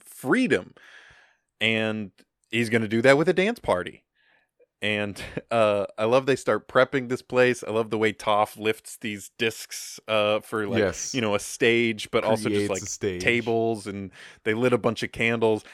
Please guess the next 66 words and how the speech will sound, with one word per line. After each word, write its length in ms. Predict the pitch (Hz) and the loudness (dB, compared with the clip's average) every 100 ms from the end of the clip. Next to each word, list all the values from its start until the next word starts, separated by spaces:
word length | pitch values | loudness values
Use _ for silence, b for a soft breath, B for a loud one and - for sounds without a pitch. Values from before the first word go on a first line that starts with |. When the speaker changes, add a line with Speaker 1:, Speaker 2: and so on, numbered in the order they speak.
| B | B
Speaker 1:
And 260 | - 117 127 | -6 -6 -4
none 180 | 143 330 | 0 4
of 60 | 220 | 6
them 180 | 190 | 6
are 60 | 135 | 6
firebenders, 500 | 135 113 107 104 98 | 8 6 6 2 -2
so 140 | - | -2
the 100 | 107 | -4
candles 420 | 101 - 381 254 147 | -2 0 4 4 4
must 200 | 135 127 | 2 2
have 80 | |
taken 240 | 127 131 110 | -2 -2 -4
fucking 480 | - - 214 - 110 | -2 2 2 2 -6
forever 480 | 110 101 123 107 | 0 4 4 4
if 100 | 95 | -4
you're 100 | - | -4
thinking 220 | 104 123 104 | -4 -2 -2
about 220 | 92 95 | -4 -4
it. 80 | 101 | 0
Also, 200 | 202 240 | 2 4
where'd 220 | 180 226 | 4 4
they 80 | 196 | 6
get 160 | 175 | 8
all 100 | 147 | 8
those 200 | 120 110 | 8 0
candles? 360 | - 104 92 87 | -2 -4 -4 -4
But, 140 | 117 | 2
ah, 300 | 156 147 131 | 4 6 4
it 80 | 113 | 0
doesn't 200 | 107 95 | -4 -10
matter. 200 | 98 - - | -14 -16 -10
It 80 | 123 | -4
doesn't 260 | 135 113 - | -4 -6 -12
matter. 260 | - 110 - _ 120 | -14 -14 -14 _ -4
Speaker 2:
<laughs> 800 | 127 104 113 208 - - - - | -2 0 0 0 -2 -8 -16 -4
Speaker 1:
Um, 800 | 120 117 113 110 107 104 104 98 _ _ _ _ _ - | 0 2 0 -2 -8 -10 -12 -16 _ _ _ _ _ -4
uh, 340 | 113 110 107 - | 0 2 2 0
maybe 280 | 127 135 131 | 0 0 0
Toph 400 | - 117 107 - | 2 4 4 2
squashed 560 | - - 110 101 - 117 | -14 0 2 2 0 -6
a 40 | |
bunch 260 | 98 101 - | -4 -4 -4
of 80 | |
those, 440 | 101 95 87 - - | -4 -4 -6 -12 -4
Speaker 2:
I 60 | 139 | 0
was 160 | 147 - | 2 2
Speaker 1:
uh, 40 | |
Speaker 2:
just 160 | 143 131 | 0 4
Speaker 1:
cave 120 | 110 | 4
Speaker 2:
gonna 80 | 156 | 4
Speaker 1:
dwellers 440 | 117 101 120 117 | 2 4 4 2
Speaker 2:
say, 60 | 104 | 0
Speaker 1:
into 120 | 95 | 2
Speaker 2:
I 60 | 113 | 2
Speaker 1:
a 40 | |
Speaker 2:
bet 180 | 98 123 | 4 2
Speaker 1:
candle 200 | 98 98 | 0 0
or 40 | 101 | 2
Speaker 2:
Toph 240 | 95 117 | 4 2
Speaker 1:
something. 240 | 110 - - | -2 -10 -8
Speaker 2:
has 320 | 110 110 104 | -2 0 0
the 140 | 107 | -2
ability 500 | 104 104 101 104 98 98 | -2 0 0 -2 -4 -10
to 60 | |
find, 480 | 92 104 92 92 90 | -8 -4 -4 -4 -4
like, 500 | 92 90 85 - - | -2 -2 -4 -10 -20